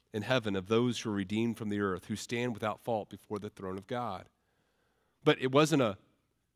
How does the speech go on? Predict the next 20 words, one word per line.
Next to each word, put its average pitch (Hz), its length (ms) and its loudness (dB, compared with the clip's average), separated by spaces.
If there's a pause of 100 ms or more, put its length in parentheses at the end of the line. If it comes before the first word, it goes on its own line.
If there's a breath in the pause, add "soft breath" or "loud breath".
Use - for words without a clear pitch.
(120)
standing 139 320 2
without 117 280 2
fault 123 320 2
on 113 80 2
the 107 60 0
basis 110 360 0
of 107 120 -10
Christ's 139 520 -4
work. 82 380 -14 (420)
He, 143 120 4
he 139 140 2
expected, 135 540 0
but, 113 240 -4
but 110 140 -8
on 113 100 -4
the, 104 100 -4 (180)
the 107 60 -10
basis 131 440 0
of 113 120 0
his 104 300 -2